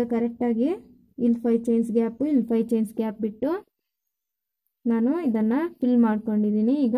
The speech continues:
front ಸೈಡ್‌ಗೆ ತಿರುಗಿಸ್ಕೊತಾ ಇದ್ದೀನಿ. ಈಗ front ಸೈಡ್‌ಗೆ ತಿರುಗಿಸ್ಕೊಂಡು ನಾನು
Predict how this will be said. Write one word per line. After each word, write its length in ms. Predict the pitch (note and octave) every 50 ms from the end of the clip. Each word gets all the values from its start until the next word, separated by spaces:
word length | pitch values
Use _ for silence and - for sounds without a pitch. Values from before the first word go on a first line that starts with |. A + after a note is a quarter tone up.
| C4
front 340 | - - A#3 A3+ A#3 B3 A#3+
ಸೈಡ್‌ಗೆ 360 | A#3+ B3 A#3 A3 G#3+ G#3+ A#3
ತಿರುಗಿಸ್ಕೊತಾ 640 | A#3+ B3 A3+ A3 G#3+ G#3+ - - A#3 A3 A3 G3+ G#3+ G#3
ಇದ್ದೀನಿ. 360 | G#3 G#3+ G#3 G#3 A3 A#3+ D4 F#4 B3 - - _ _ _ _ _ _ _ _ _ _ _ _ _ _ _ _ _ _ _ _ _ _ _ _ _ _ _ _ _ _ _ _ _ _ _ _ _ _ _ _ _ _
ಈಗ 160 | B3 A3+ G#3+ A#3+ A#3
front 340 | A#3 - A#3 A3+ A#3+ A#3 A#3
ಸೈಡ್‌ಗೆ 320 | - A#3+ A3+ G#3+ A3 G#3+
ತಿರುಗಿಸ್ಕೊಂಡು 720 | G#3 - A3 A3 G3+ - - - - A3+ A3 G#3+ G#3+ A#3+ D4 F4+ G#4+ - _ _ _ _ _ _ _ _ _ _ _ _ _ _ -
ನಾನು 320 | A3+ A3+ A3+ A3+ A#3 C#4